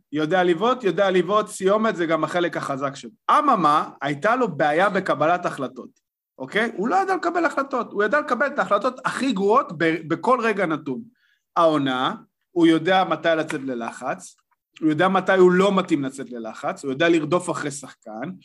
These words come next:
הוא יודע לעשות את המסירה ל-, לדאבל פאס, וגם בזמן הנכון. אפשר להגיד שרואים עליו שהוא עבד על זה הקיץ, ורואים עליו שהוא רוצה והוא יכול, והדבר הכי חשוב,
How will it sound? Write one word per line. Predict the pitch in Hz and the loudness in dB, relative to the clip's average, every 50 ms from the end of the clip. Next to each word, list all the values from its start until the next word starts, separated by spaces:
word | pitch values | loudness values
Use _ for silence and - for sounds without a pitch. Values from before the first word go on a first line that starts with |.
| - - - _ | -20 -20 0 _
הוא | 151 156 | 10 10
יודע | 165 165 165 143 143 190 214 220 214 202 | 10 10 10 6 6 6 6 6 6 4
לעשות | 185 170 160 - - 202 196 196 185 | 4 4 2 2 2 2 2 4 2
את | 175 | 2
המסירה | 165 156 156 147 - 156 147 151 165 160 | 0 0 0 -2 0 0 2 4 4 4
ל-, | 156 143 139 - - | 4 2 0 -2 -6
לדאבל | 147 135 123 160 160 151 151 139 135 139 | -6 -4 0 -2 0 0 0 -4 -4 0
פאס, | - 143 175 214 214 - 147 | 0 2 2 0 -4 -6 -6
וגם | 160 147 143 170 196 214 196 | -6 -2 0 0 0 0 0
בזמן | 175 160 147 160 165 156 147 | -2 -4 -2 -2 -2 -2 0
הנכון. | 139 131 123 - - 113 117 120 143 180 - _ _ - - _ 139 | -2 -4 -6 -8 -12 -12 -12 -12 -12 -12 -16 _ _ -20 -14 _ -6
אפשר | 147 139 - 226 240 247 | -4 0 2 2 2 4
להגיד | 226 208 196 185 170 185 233 226 175 143 - - - _ _ _ _ _ _ - - | 4 2 2 0 2 2 2 2 2 -2 -6 -12 -20 _ _ _ _ _ _ -14 -12
שרואים | - - - 151 147 147 147 151 135 131 147 156 170 220 269 285 262 | -10 -4 0 0 0 0 -2 -6 -4 0 4 4 6 6 6 4 4
עליו | 240 226 233 240 | 2 2 0 -2
שהוא | 233 - - 175 151 143 139 | -2 -2 0 0 0 2 0
עבד | 135 131 - - 180 202 220 202 | -2 -4 0 2 2 2 2 0
על | 220 202 | -2 -2
זה | 190 196 202 196 | 0 -2 -2 -2
הקיץ, | 196 - 220 220 240 262 - - - - _ _ _ _ _ _ _ _ _ 123 | -2 -2 -2 -2 -2 -4 -8 -8 -16 -18 _ _ _ _ _ _ _ _ _ -4
ורואים | 135 147 135 147 151 180 233 262 240 233 | -2 0 2 4 4 4 4 4 2 2
עליו | 220 220 233 254 262 240 | 2 2 0 0 -2 -4
שהוא | - - - 170 160 156 151 147 151 - 135 123 | -6 -2 2 2 4 4 2 0 -2 -6 -10 -8
רוצה | 131 143 151 143 - - - 202 208 240 277 277 - - _ _ | -4 -4 -4 -4 -6 -2 0 2 2 2 0 -2 -4 -12 _ _
והוא | 120 117 139 151 147 | -16 -6 -2 0 0
יכול, | 143 147 143 - - 143 151 175 226 262 262 - - - _ _ _ _ _ | 2 0 0 -2 -2 0 0 0 0 -2 -4 -10 -20 -20 _ _ _ _ _
והדבר | 113 131 151 143 135 139 147 151 202 | -4 -2 -2 -2 0 -2 0 2 2
הכי | 220 214 196 233 226 | 2 2 0 -2 -4
חשוב, | 190 185 165 - - 208 233 262 247 254 | -4 -4 -6 -6 -4 -2 -2 -2 -4 -6